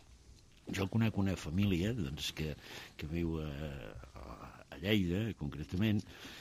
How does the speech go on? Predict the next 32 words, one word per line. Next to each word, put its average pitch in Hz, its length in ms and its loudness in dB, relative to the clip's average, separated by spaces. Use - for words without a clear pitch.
i 107 180 4
que 113 380 6
moltes 104 580 4
vegades, 101 500 4
doncs, 90 380 0
tot 110 180 6
passejant, 101 720 6
doncs, 95 400 2
s-, - 120 0
s'arriben 92 600 4
a 71 80 0
la 90 80 2
primera 92 400 2
farmàcia 92 560 2
d'Aragó 90 540 4
i - 180 -2
diu, 92 220 2
«No», 80 240 0
diu, 95 240 2
«no, 90 180 -2
no 123 140 0
ens 113 100 -4
dona 139 220 4
la 123 100 2
gana, 127 320 4
doncs, 85 240 0
de, 90 160 2
de - 300 -8
pagar 85 260 0
aquests 78 340 -4
euros 95 380 2
aquí», 117 300 2